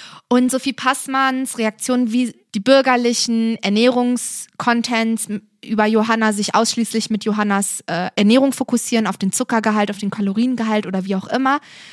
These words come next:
fokussiert sich, ähm, Sophie Passmann ausschließlich nur auf die Hater von Johanna.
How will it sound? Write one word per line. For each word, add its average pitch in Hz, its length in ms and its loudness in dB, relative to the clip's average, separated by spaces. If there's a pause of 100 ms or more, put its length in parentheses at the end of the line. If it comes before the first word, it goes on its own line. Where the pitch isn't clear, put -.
(140)
fokussiert 220 580 -2
sich, 208 480 -2
ähm, 196 340 0 (560)
Sophie 208 240 -4
Passmann 214 520 0
ausschließlich 220 800 2
nur 202 180 2
auf 185 220 -4
die 190 100 -2
Hater 185 260 0
von 185 160 -10
Johanna. 190 420 -12